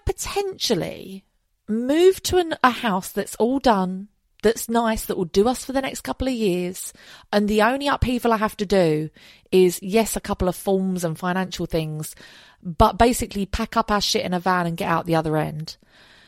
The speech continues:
versus having to have a three-month building project going on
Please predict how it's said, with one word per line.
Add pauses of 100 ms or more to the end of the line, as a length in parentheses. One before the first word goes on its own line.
(160)
versus (220)
having
to (880)
have
a
three-month
building
project
going
on